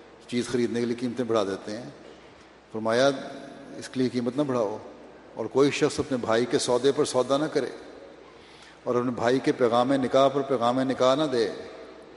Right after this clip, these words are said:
اور کوئی عورت اپنی بہن کی طلاق طلب نہ کرے اس نیت سے کہ اس کے برتن میں جو کچھ ہے وہ خود انڈیل لے، یعنی اس کو وہاں سے طلاق دلوا دے اور خود پھر اس شخص سے شادی کر لے، اس نیت سے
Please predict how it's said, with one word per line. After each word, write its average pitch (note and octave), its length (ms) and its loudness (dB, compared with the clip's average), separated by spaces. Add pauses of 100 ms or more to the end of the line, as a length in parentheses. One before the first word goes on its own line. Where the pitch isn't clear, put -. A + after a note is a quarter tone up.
(500)
اور A2+ 120 -8
کوئی C#3+ 280 4
عورت C3+ 300 6
اپنی C3+ 200 0
بہن B2 360 0
کی C#3+ 120 -6
طلاق A#2+ 400 4
طلب C3 220 2
نہ E3 100 -2
کرے A#2 300 -2 (1040)
اس D#3+ 140 -2
نیت D#3 280 4
سے C3+ 200 2
کہ C3 100 -2
اس A#2 120 -2
کے B2+ 100 0
برتن A#2 340 -2
میں A#2+ 220 -4 (300)
جو A#2+ 160 0
کچھ A#2+ 240 -4
ہے B2 60 4
وہ A#2 180 2
خود B2 120 -2
انڈیل A2+ 280 0
لے، F2+ 160 -8 (220)
یعنی A2 280 -4 (600)
اس A#2+ 100 -10
کو B2+ 120 0
وہاں A#2+ 180 2
سے B2 140 -4
طلاق A#2+ 320 6
دلوا C#3 320 6
دے D#3+ 80 4 (760)
اور B2 140 -2
خود D3 240 0
پھر C#3 80 2
اس C3 100 2
شخص A2+ 240 -4
سے - 60 -12
شادی A2 280 -2
کر A2 100 0
لے، F#2 140 -10 (600)
اس B2 180 -6
نیت C3 220 4
سے C3+ 160 -2